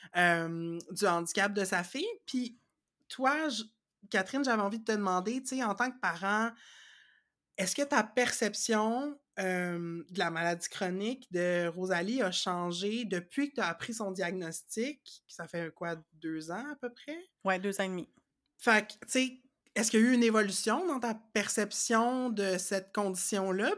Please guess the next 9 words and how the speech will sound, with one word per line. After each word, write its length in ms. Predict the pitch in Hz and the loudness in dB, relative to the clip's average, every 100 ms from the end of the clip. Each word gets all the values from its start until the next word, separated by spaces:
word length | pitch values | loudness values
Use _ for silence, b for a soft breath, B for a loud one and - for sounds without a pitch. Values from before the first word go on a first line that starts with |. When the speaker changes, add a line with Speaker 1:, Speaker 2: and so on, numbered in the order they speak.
| - | -2
Speaker 1:
Puis 260 | 262 254 | -2 -2
comment 300 | - 226 269 | 2 4 4
tu 200 | 359 - | 0 -6
deals 340 | 190 226 269 262 | -4 -2 0 0
avec 640 | 185 185 220 240 - - _ | -2 -2 -4 -6 -16 -20 _
dans 200 | 170 170 | -6 -6
ton 140 | 165 175 | -6 -6
quotidien 680 | 180 180 170 185 202 214 214 _ - | -6 -8 -6 -4 -2 -4 -8 _ -4
aujourd'hui ? 680 | 180 180 170 165 190 220 | -2 -2 -8 -10 -8 -8